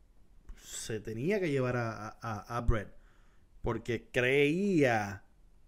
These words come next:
que los momentos de Angle opacaban los momentos de Bret.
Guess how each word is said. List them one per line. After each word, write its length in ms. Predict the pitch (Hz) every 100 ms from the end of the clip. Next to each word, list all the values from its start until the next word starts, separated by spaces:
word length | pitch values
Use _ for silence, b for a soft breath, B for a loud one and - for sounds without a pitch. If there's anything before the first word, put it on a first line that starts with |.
| - - -
que 160 | 123
los 160 | 117 113
momentos 440 | 113 113 131 143
de 120 | 135 135
Angle 300 | 143 139 120
opacaban 720 | 107 110 110 135 147 131 113
los 100 | 110
momentos 400 | 110 107 107 107
de 80 | 107
Bret. 260 | 101 95